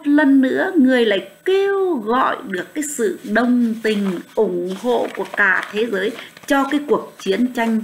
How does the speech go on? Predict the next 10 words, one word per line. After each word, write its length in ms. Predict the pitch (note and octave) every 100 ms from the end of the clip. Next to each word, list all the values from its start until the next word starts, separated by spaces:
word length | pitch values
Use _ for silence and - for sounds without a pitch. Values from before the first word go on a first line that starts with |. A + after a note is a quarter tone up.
| - -
chính 300 | G#3+ C#4+ C#4+
nghĩa, 200 | - - - -
cho 80 | D#4+
cái 160 | F#4
nền 320 | C#4 A3 F3+ - -
độc 360 | A#3+ C4 - -
lập 340 | G3+ G3 - - _
của 260 | G#3 E3 D#3 F3+
Việt 180 | F3 D3+
Nam. 160 | D#3+